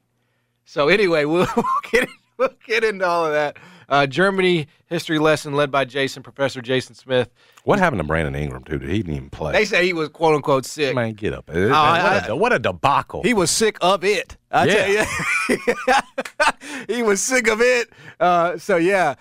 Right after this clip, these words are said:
Speaker 1: uh, that's the show today. We're not gonna do that. We'll, we'll do some fun. We'll have some fun in the third hour. You guys know how. We'll have
Speaker 2: We
Speaker 1: Germany.
Speaker 2: do have a full slate of
Speaker 1: Germany
Speaker 2: N F L and college
Speaker 1: trivia.
Speaker 2: football games to get to.
Speaker 1: Germany, which we're not, we don't, we don't talk about American football on this day.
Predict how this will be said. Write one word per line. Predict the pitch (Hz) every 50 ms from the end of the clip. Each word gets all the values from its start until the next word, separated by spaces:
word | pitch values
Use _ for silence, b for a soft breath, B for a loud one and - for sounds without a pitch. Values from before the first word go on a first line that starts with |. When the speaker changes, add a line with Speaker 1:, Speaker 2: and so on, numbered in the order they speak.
| b b b b
Speaker 1:
uh, | 151 151 151
that's | 160 208 233 - -
the | 196
show | 151 - 185 175 160
today. | 160 147
We're | 143 170 214
not | 214 196
gonna | 180 175 160
do | 139 147 147
that. | 135 135 131 131
We'll, | 151 180 175
we'll | 151 165 180 180
do | 156 135 139 135
some | - - 123
fun. | 104 - 123 120 123
We'll | 143 147
have | 139 123 110
some | 117 113 98
fun | 107 104 101 101
in | 101 90
the |
third | - - 101 95 92 95
hour. | 98 95 95 101
You | 110 107
guys | 101 101 98 95
know | 92 101 95 95
how. | 92 107 101 101
We'll | 98 110 117 117
have | 120 - - 101
Speaker 2:
We | - 82
Speaker 1:
Germany. | 87 127 123
Speaker 2:
do | 107
have | 95 82
a | 78 76
full | - - 98 92 82
slate | - - - - 92 90 87 80
of | 78 71 69
Speaker 1:
Germany | 82 160 151 151 151 143 139
Speaker 2:
N | -
F | 82 80
L | 151 151
and | 135
college | 90 85 -
Speaker 1:
trivia. | 110 104
Speaker 2:
football | 98 98 82 76 82 76 73 73
games | 78 78 76 73 76 71 - -
to | -
get | 80 90 90 85 -
to. | - - 85 76 73 73 71 - -
Speaker 1:
Germany, | 123 120 143 143 143 143 143 139
which | 131 127 120 - -
we're | 143 143 170 214
not, | 240 196
we | 185 247
don't, | 311 311 277 -
we | 185 240
don't | 285 285 277 269 247
talk | - - 240 262 285
about | 277 226 160 143 120
American | 113 117 123 123 120 - 127 110
football | - 127 113 107 113 113
on | 113 113 113
this | 113 113 107 98
day. | 98 110 98 85 - _